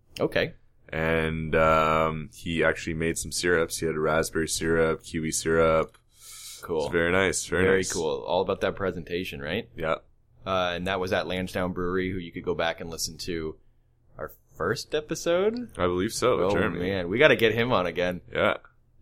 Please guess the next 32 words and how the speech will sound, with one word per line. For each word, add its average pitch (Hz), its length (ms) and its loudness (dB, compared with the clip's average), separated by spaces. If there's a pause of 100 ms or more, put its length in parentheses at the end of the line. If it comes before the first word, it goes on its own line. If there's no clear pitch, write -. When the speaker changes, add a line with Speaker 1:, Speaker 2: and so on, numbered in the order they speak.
Speaker 1:
It's, - 280 -8
it's 98 200 -2
actually 120 300 4
almost 107 300 2
been 107 120 0
an 98 100 -4
entire 92 360 0
year 87 220 0
of 76 80 -4
us 76 160 -6
doing 80 200 -10
this 78 120 -12
podcast. - 580 -10 (440)
Speaker 2:
Really, 98 420 6
really 98 280 6
great 90 320 4
pub. 98 360 6 (140)
Uh, 82 340 6
check 82 220 -2
it 85 80 2
out. 82 140 6
Lots 82 240 4
of 82 60 -6
great 80 220 2
beers 90 640 0
and, 78 380 -2
um, 76 640 -2 (280)
a 78 100 -4
great 80 260 2
host, 78 520 -2
great 80 200 -4
food. 76 340 -6